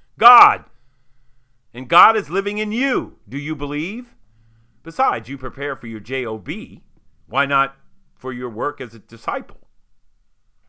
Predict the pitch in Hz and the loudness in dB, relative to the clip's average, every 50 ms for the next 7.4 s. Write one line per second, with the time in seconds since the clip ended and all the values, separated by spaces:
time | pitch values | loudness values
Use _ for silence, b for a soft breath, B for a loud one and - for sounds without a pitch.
0 | _ - _ _ - _ _ - _ _ _ _ _ _ _ _ _ _ - _ | _ -20 _ _ -20 _ _ -20 _ _ _ _ _ _ _ _ _ _ -20 _
1 | _ - - 156 135 156 180 202 285 - - - - 120 113 110 107 107 101 - | _ -20 -18 -18 -12 -12 -12 -10 -10 -12 -14 -12 -8 -8 -8 -6 -8 -12 -16 -16
2 | - - 120 113 - 95 87 - 101 90 87 90 104 107 95 104 127 147 - 160 | -14 -14 -14 -12 -12 -16 -18 -16 -16 -14 -12 -12 -14 -12 -12 -14 -14 -14 -14 -16
3 | 151 135 117 107 95 - 107 110 113 101 101 90 92 98 104 104 90 95 90 92 | -16 -14 -14 -14 -16 -14 -14 -14 -14 -14 -14 -12 -10 -10 -10 -10 -12 -14 -18 -18
4 | 98 92 95 90 - 98 82 80 - 87 87 - 147 226 226 - - 117 110 170 | -18 -18 -20 -20 -18 -18 -18 -18 -18 -16 -14 -12 -12 -12 -14 -14 -12 -12 -12 -10
5 | 139 117 107 - - 123 120 107 - 98 85 95 90 - 113 117 110 - 104 95 | -10 -12 -12 -14 -16 -16 -16 -16 -18 -18 -18 -18 -18 -14 -14 -14 -14 -14 -16 -18
6 | 90 85 - - 110 98 - 101 92 90 - - 131 123 107 90 85 85 - - | -18 -20 -16 -16 -16 -14 -14 -16 -16 -16 -16 -16 -14 -14 -14 -14 -16 -20 -20 -16
7 | - 101 92 87 87 82 - | -14 -12 -12 -12 -14 -16 -20